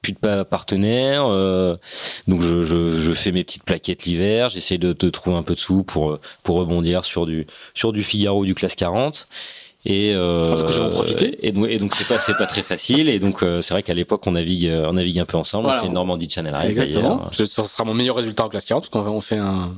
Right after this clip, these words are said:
Speaker 2: un podium.
Speaker 1: On fait un podium, ouais, avec
Speaker 2: Euh,
Speaker 1: un Pogo S deux, je crois, à l'époque.
Speaker 2: À S trois même.
Speaker 1: S trois,
Speaker 2: On a fait,
Speaker 1: ouais.
Speaker 2: je fais construire un Pogo quarante S trois et on fait le, on fait un, un petit bout de saison. Euh, moi, ce qui m'a assez impressionné à l'époque, c'est que, hum, ça te dérangeait pas du tout de repartir au bas de l'échelle.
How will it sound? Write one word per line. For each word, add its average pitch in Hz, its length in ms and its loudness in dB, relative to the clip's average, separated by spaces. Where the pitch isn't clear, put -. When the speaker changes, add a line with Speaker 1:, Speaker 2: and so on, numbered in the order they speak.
Speaker 2:
un 87 240 -4
podium. 139 320 0
Speaker 1:
On 220 60 -4
fait - 160 -8
un - 20 -6
podium, 82 200 -4
ouais, 73 60 -6
avec - 160 -8
Speaker 2:
Euh, 113 260 2
Speaker 1:
un 110 300 4
Pogo 82 220 2
S 80 100 -2
deux, 78 140 -4
je - 80 -8
crois, - 180 -12
à 82 40 -8
l'époque. - 200 -8
Speaker 2:
À 113 140 0
S 113 80 0
trois 110 200 2
même. 123 200 0
Speaker 1:
S - 140 -12
trois, - 140 0
Speaker 2:
On - 20 0
a - 40 -2
fait, 107 80 0
Speaker 1:
ouais. 101 60 2
Speaker 2:
je - 100 -6
fais - 60 -4
construire - 260 -2
un 101 60 -2
Pogo 117 220 0
quarante 113 220 -2
S 101 80 -4
trois 135 180 0
et - 20 0
on 107 80 -2
fait 110 140 -2
le, 104 180 2
on 104 140 0
fait 107 140 -2
un, 107 180 -2
un 104 260 2
petit - 160 -6
bout 120 80 2
de 117 60 -2
saison. 165 280 0
Euh, 120 40 2
moi, 151 100 2
ce - 60 -12
qui 170 60 0
m'a 143 380 2
assez 147 220 0
impressionné 170 320 -2
à 180 60 2
l'époque, 180 240 2
c'est 139 160 0
que, 139 100 2
hum, 123 400 2
ça 135 140 -2
te - 20 -12
dérangeait 135 280 -2
pas 175 100 0
du 151 80 -8
tout - 80 -16
de 170 40 4
repartir 131 360 0
au 131 60 2
bas 131 100 2
de 131 60 -4
l'échelle. 127 340 0